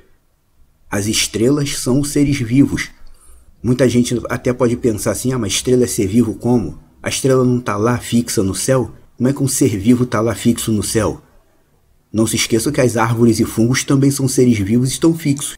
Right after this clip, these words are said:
em seu próprio lugar. E já foi também devidamente esclarecido nos estudos anteriores que Satã, no ensinamento correto, ele não era um queruve, um querubim, antes de cair espiritualmente. Satã era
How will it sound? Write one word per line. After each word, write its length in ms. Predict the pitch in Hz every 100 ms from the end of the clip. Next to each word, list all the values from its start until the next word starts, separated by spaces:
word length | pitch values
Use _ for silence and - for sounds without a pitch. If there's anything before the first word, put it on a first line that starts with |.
| -
em 60 | 107
seu 160 | 113
próprio 340 | 98 113 - 139
lugar. 420 | 135 113 95 - - _ _ _ - - _ _ - - - - - _ _ _
E 60 | 117
já 160 | 123 123
foi 160 | 147
também 260 | 143 135 139
devidamente 600 | 127 123 147 131 127 -
esclarecido 760 | - 127 120 110 - 120 110
nos 180 | 113 107
estudos 360 | 101 - 104 95
anteriores 720 | 92 98 92 110 139 101 -
que 120 | 123
Satã, 640 | - - 95 - 131 127 - -
no 140 | 113
ensinamento 580 | 113 - 104 101 101 101
correto, 480 | - 76 120 131 113 _ _ _ -
ele 120 | 113
não 280 | 135 196 180
era 220 | 156 147 127
um 140 | 127
queruve, 600 | 127 127 107 123 120 - -
um 80 | 101
querubim, 540 | 120 113 92 110 107 -
antes 300 | 110 101 101
de 80 |
cair 240 | 104 98 98
espiritualmente. 840 | - 92 95 85 90 82 - - _ _ _
Satã 540 | - 101 87 127 151 156
era 280 | 120 147